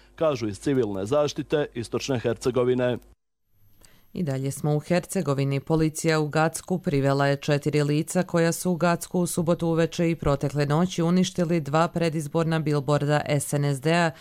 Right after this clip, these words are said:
Speaker 2: i kandidata koalicije za načelnika opštine Gacko. Povodom tih incidenata načelnik Centra javne bezbjednosti Trebinje Žarko Laketa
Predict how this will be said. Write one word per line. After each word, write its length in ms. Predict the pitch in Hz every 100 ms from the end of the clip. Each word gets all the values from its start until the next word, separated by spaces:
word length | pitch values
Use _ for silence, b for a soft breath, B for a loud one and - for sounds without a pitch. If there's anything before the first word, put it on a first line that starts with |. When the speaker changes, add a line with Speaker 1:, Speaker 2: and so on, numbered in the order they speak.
| B B
Speaker 2:
i 120 | 196
kandidata 580 | 214 196 180 165 165 170
koalicije 600 | 156 165 160 147 143 156
za 160 | 147 156
načelnika 720 | 143 139 - 151 151 147 175
opštine 460 | 139 - - 139 139
Gacko. 460 | 143 143 - 139 - B B B
Povodom 440 | 202 196 180 185
tih 320 | 185 170 147 -
incidenata 760 | 180 - 170 175 139 135 143
načelnik 480 | 139 139 151 151 143
Centra 360 | - 147 143
javne 300 | 147 147 147
bezbjednosti 640 | 143 147 143 147 147 - 160
Trebinje 520 | 151 151 156 160 165
Žarko 420 | 156 139 135 -
Laketa 540 | 139 147 175 151 151